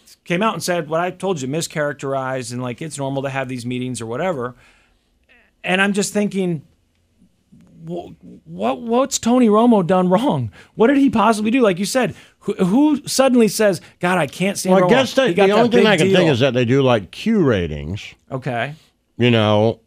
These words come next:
Speaker 2: and then they ask people who watch the shows. I've never been asked, but that doesn't mean anything. There's a lot of people who have never been asked to participate in ratings of this station, right?
Speaker 1: Yeah.
Speaker 2: But maybe they do Q ratings and they see, like, his likability score going down, and they're like, "People used to love you.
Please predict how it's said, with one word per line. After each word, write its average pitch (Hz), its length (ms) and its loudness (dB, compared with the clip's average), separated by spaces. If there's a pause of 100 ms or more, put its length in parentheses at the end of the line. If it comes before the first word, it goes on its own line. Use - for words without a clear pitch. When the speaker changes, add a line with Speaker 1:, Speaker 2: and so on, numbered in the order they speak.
(420)
Speaker 2:
and 135 220 2
then 127 140 4
they 120 240 4
ask 139 460 -2
people 117 340 0
who 113 100 2
watch 107 300 0
the 95 80 -8
shows. 135 320 0
I've 151 160 2
never 120 200 2
been 101 140 -2
asked, 117 260 -4
but 101 120 -6
that 117 100 0
doesn't 98 280 0
mean 120 160 2
anything. 82 440 -6
There's 101 180 -4
a 92 40 -8
lot 98 160 -2
of 82 60 -6
people 101 160 0
who 90 200 2
have 78 100 -8 (680)
never 95 260 0
been 92 100 2
asked 95 260 0
to 95 100 -2
participate 95 600 -2
in 90 100 0
ratings 101 380 0
of 104 60 -2
this 151 180 2
station, 82 440 -6
right? 113 300 -2
Speaker 1:
Yeah. 110 260 0
Speaker 2:
But - 80 -20 (840)
maybe 170 260 0
they 185 160 -2
do 165 140 -2
Q 175 240 -4
ratings 151 340 -2
and 139 80 -2
they 127 100 0
see, 143 320 -4
like, 123 260 -2
his 110 200 -4
likability 120 720 -2
score 190 360 -2
going 190 300 0
down, 196 400 0
and 156 100 0
they're 135 80 0
like, 127 220 -2
"People 139 300 -2
used 127 240 -2
to 120 80 -4
love 135 320 -2
you. 147 320 -2